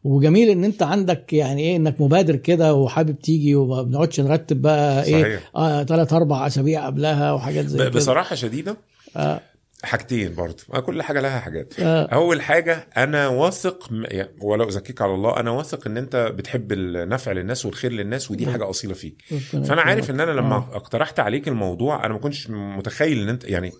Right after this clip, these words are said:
Speaker 2: مش قصدي، بس أنا كنت
Speaker 1: آه.
Speaker 2: عارف إن أنت هتوافق.
Speaker 1: أيوة،
Speaker 2: لأن،
Speaker 1: أكيد.
Speaker 2: لأن دي حاجة، ما شاء الله، إن
Speaker 1: طبعًا.
Speaker 2: شاء الله هتعم الناس بنفع.
Speaker 1: بالظبط.
Speaker 2: أم، النقطة التانية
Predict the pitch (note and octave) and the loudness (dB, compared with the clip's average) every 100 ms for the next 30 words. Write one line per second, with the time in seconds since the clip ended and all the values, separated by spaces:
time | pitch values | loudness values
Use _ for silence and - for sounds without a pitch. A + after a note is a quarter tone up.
0 | _ F2 B2 F#2+ G#2+ G#2+ G2+ - - - | _ -4 -4 -2 -6 -10 -18 -20 -14 -4
1 | D#3 D3+ B2 B2+ B2+ A#2+ G#2 G2 - _ | -2 0 -2 -4 -6 -6 -4 -6 -8 _
2 | - D3+ F3+ G#2+ A2 A2+ A2 A2 G#2 G#2+ | -2 0 2 2 2 2 2 0 0 0
3 | A2 G#2+ G#2 C#3 - F#2+ G2+ A#2+ - _ | 0 -4 -4 -4 -2 -4 0 -2 -2 _
4 | A2+ B2 A#2+ G#2+ D3 - D3+ E3 C#3 B2+ | -10 -4 -2 0 -2 2 4 4 4 2
5 | G#2+ B2 C#3+ B2+ C3+ A#2+ A#2 - D#2+ D3+ | 2 0 0 -2 -2 -2 -4 -4 -10 -6
6 | C#3+ C3+ D#3+ E3 - - - F#2+ G2 F#2+ | -4 0 0 0 -6 -20 -2 2 2 0
7 | F#2+ _ _ G#2+ F#3 G#3+ G3+ E3 D3+ D#3+ | -8 _ _ 0 2 0 2 0 0 -6
8 | - | -10